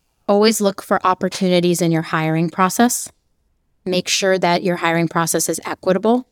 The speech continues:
meaning it's documented, there are questions assigned, and that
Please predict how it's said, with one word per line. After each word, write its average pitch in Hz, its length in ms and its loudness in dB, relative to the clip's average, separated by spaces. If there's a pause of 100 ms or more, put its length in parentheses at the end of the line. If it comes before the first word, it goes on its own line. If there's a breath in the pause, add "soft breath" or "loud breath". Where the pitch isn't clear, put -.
meaning 165 460 2
it's - 220 -4
documented, 165 840 0
there 160 160 0
are 151 40 -2
questions 170 580 -2
assigned, 165 500 0
and 160 140 2
that 160 200 0